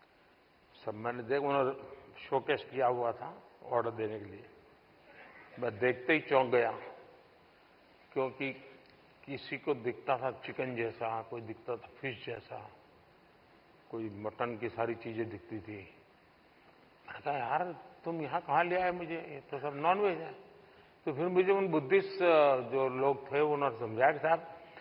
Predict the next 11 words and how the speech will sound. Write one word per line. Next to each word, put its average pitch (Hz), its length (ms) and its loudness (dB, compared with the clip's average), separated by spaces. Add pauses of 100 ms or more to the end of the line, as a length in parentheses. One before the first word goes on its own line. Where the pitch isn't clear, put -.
(180)
यहाँ 139 320 6
के 165 140 4
लोगों 147 400 6
को 165 180 4
vegetarian 151 580 2 (300)
की 156 300 0
तरफ 151 240 6
ले 135 140 10
जाने 143 280 10
के 131 140 -2
लिए 127 540 2